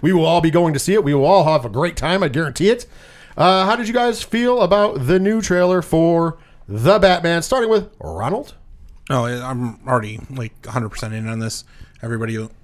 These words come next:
Speaker 2: the people that haven't been paying attention to this movie are always making the jokes.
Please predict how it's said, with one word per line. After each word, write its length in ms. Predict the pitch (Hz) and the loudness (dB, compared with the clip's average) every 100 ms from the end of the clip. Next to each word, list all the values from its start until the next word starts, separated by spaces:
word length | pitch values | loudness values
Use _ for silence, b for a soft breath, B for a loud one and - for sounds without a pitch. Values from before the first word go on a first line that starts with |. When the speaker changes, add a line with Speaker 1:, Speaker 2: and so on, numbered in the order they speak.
| - | -14
Speaker 2:
the 140 | 127 | -10
people 220 | 123 123 117 | -6 -4 -4
that 160 | 110 | -4
haven't 220 | 139 120 | -4 -2
been 120 | 120 110 | -4 -6
paying 180 | 117 | -6
attention 260 | 113 117 113 | -6 -8 -8
to 40 | |
this 80 | 107 | -8
movie 200 | 113 110 | -6 -6
are 240 | 104 101 101 | -8 -10 -12
always 240 | 107 104 | -12 -12
making 180 | 107 107 | -14 -12
the 60 | 107 | -12
jokes. 360 | 104 107 - | -12 -12 -16